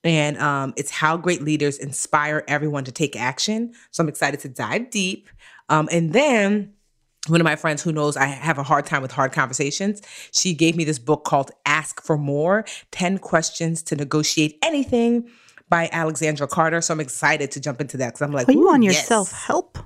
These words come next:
Speaker 2: situation here?
Speaker 1: Mm-hmm.
Speaker 2: Okay.
Speaker 1: Yes. So
Speaker 2: I'm
Speaker 1: I'm
Speaker 2: on
Speaker 1: excited
Speaker 2: that,
Speaker 1: about those.
Speaker 2: I'm in that break my heart in half novel reading kind of, uh,
Speaker 1: <laughs>
Speaker 2: program.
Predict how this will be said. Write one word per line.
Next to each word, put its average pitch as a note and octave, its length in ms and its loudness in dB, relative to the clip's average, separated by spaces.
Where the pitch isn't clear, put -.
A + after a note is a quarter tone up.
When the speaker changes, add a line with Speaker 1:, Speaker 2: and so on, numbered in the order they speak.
Speaker 2:
situation - 680 -4
here? A4+ 220 2
Speaker 1:
Mm-hmm. B4 640 2
Speaker 2:
Okay. A3 100 4
Speaker 1:
Yes. F3+ 520 -2
So G#3 100 6
Speaker 2:
I'm - 20 8
Speaker 1:
I'm B3+ 60 8
Speaker 2:
on A#3+ 140 4
Speaker 1:
excited F#3+ 140 4
Speaker 2:
that, F3 120 2
Speaker 1:
about B2+ 220 -10
those. - 340 -14
Speaker 2:
I'm G3+ 120 4
in G3+ 140 4
that D#3+ 240 2
break E3+ 260 2
my D#3 120 0
heart D#3 260 0
in C#3 140 -4
half C#3 400 -2
novel C#3+ 480 2
reading G2 380 -6
kind - 260 -8
of, F2 280 -6
uh, C3 200 2
Speaker 1:
<laughs> D3+ 80 0
Speaker 2:
program. D3 600 2